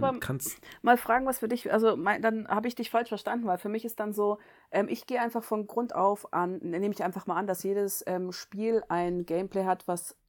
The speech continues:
Speaker 1: zumindest, ähm, es mir ermöglicht, das Game zu spielen, dann ist für mich ein schlechtes Gameplay, wenn ich mehrere Momente hab, wo ich mir denke, „Boah, also, so nicht“, ne?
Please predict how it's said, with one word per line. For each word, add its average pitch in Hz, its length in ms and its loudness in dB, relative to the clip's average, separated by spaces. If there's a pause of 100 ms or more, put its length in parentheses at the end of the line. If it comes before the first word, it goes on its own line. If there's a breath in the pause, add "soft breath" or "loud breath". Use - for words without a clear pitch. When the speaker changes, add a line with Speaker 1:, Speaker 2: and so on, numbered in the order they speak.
(420)
Speaker 1:
zumindest, 202 720 -2 (460 soft breath)
ähm, 180 420 0 (300)
es - 120 -8
mir 196 140 -2
ermöglicht, 185 420 -2
das 185 140 -4
Game 160 220 0
zu 160 100 -8
spielen, - 420 -10 (420 loud breath)
dann 175 80 0
ist 185 140 -2
für 196 80 -4
mich 220 160 -2
ein 226 100 -2
schlechtes 196 380 -4
Gameplay, 208 440 -2
wenn 190 120 -2
ich 180 120 -6
mehrere 175 300 0
Momente 170 340 -2
hab, 180 140 -2
wo 180 60 -2
ich - 80 -10
mir 165 100 0
denke, 165 220 0
„Boah, 156 800 -2 (600 soft breath)
also, 170 440 2 (800)
so 175 200 2
nicht“, 151 300 0
ne? 233 240 -2